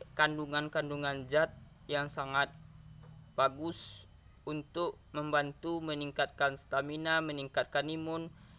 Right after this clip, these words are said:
yang sifatnya melawan sel kanker, melawan sel tumor,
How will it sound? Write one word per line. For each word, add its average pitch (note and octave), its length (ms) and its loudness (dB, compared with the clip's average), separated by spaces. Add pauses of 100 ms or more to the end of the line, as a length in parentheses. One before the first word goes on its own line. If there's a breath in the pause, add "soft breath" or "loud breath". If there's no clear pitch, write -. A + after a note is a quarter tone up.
(140 loud breath)
yang C#3+ 160 0
sifatnya C#3+ 880 4 (220)
melawan C#3 720 2
sel C#3 240 0
kanker, D#3+ 480 4
melawan C#3 480 2
sel C3+ 240 0
tumor, D#3+ 480 2